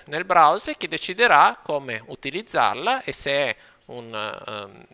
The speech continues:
descrizione di una pagina o di una presentazione, eccetera, la applicherà a quello che noi,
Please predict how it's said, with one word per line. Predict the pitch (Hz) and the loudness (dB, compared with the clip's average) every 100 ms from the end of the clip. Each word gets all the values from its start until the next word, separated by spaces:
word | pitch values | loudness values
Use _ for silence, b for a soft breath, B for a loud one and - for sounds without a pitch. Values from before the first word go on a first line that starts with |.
| _ | _
descrizione | _ - - 143 - - 190 143 107 98 | _ -10 -8 -10 -12 -2 0 0 -2 -6
di | 117 | -8
una | 117 | -10
pagina | - 165 143 120 113 101 | 2 4 6 2 -6 -12
o | |
di | 101 107 | -12 -14
una | 104 107 | -16 -14
presentazione, | - 113 117 110 131 170 185 | -12 -12 -12 -12 -10 -8 -8
eccetera, | - - - 170 226 | -8 -8 -6 -4 -2
la | 233 | -2
applicherà | - 135 117 - 208 - - | -2 -8 -8 -6 -4 -4 -4
a | - | -10
quello | - 117 | -10 -12
che | - | -12
noi, | 139 98 95 | -12 -12 -12